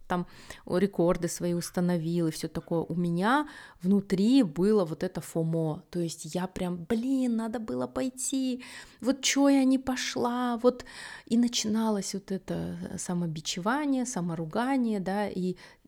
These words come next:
типа вот надо было. Потом сама себе говорю: «Но ты же сама не захотела, ты же знала, на что идёшь, ты приняла решение как взрослый, осознанный человек». Но видите, тут вот, видимо, этой взрослости не доставало. То есть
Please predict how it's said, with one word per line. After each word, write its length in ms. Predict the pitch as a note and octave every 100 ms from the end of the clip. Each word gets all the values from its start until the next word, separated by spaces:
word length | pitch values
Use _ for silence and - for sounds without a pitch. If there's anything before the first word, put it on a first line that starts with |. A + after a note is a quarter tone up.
| - -
типа 240 | G3 F3+
вот 220 | E3+ F3+
надо 240 | F#3 E3 D#3+
было. 180 | -
Потом 340 | - D3+ A#3 C4+
сама 320 | B3+ G3+ G3+
себе 300 | G3 E3+ F3
говорю: 520 | - E3 E3 F3 D#3+ - - - - -
«Но 100 | E3+
ты 200 | - G#3
же 120 | G3
сама 380 | - F3+ E3+ G#3+
не 140 | B3+
захотела, 640 | A3 G3 F#3 - A#3 A#3+ F3+
ты 200 | - A3
же 140 | G3
знала, 420 | D#3 F3 G#3+ C#4
на 120 | B3+ F#3+
что 280 | - G3+
идёшь, 280 | F3+ F#3+ A#3+
ты 120 | -
приняла 520 | - - D#3+ D#3+ E3 A#3+
решение 540 | C#4 - C#4+ C4 F#3
как 200 | D3+ C#3+
взрослый, 500 | D3+ D3 G3 - A#3
осознанный 600 | - - D#3+ E3 F#3 F#3+
человек». 520 | - G#3 G#3 G#3 E3 - - -
Но 80 | G3
видите, 380 | F3+ C4+ A#4 C4+
тут 260 | - A#3+ A3+
вот, 160 | -
видимо, 340 | G3+ G#3+ A3 F#3+
этой 180 | F#3
взрослости 600 | F3 F#3+ A#3+ B3+ G#3+ -
не 140 | F#3 F3+
доставало. 600 | F3 - G3 G#3+ A3 F3
То 220 | - A#3
есть 200 | F#3+ -